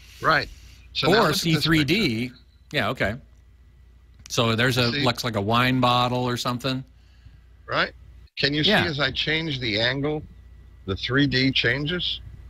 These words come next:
Speaker 2: Yeah, yeah, yeah. There's
Speaker 1: Perspective.
Speaker 2: something in front of that bottle, and, and the, the perspective changes as you move the camera around. Yeah, mm-hmm.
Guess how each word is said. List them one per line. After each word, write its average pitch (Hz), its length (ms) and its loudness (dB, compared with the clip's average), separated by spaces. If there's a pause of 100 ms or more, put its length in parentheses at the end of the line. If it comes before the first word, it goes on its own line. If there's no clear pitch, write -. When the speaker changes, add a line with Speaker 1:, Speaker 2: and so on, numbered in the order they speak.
(100)
Speaker 2:
Yeah, 196 420 4
yeah, 185 260 2
yeah. 180 220 0
There's 120 120 -2
Speaker 1:
Perspective. - 60 -2
Speaker 2:
something 151 260 0
in 131 100 2
front 160 280 0
of 165 60 2
that 156 220 0
bottle, 143 540 0 (720)
and, 117 340 2
and 120 240 2
the, 113 240 0
the 117 320 2
perspective 180 560 -2
changes 165 480 0
as 120 180 2
you 131 100 2
move 127 220 2
the 123 80 -2
camera 135 420 0
around. 127 380 -2
Yeah, 156 280 0
mm-hmm. 156 360 -2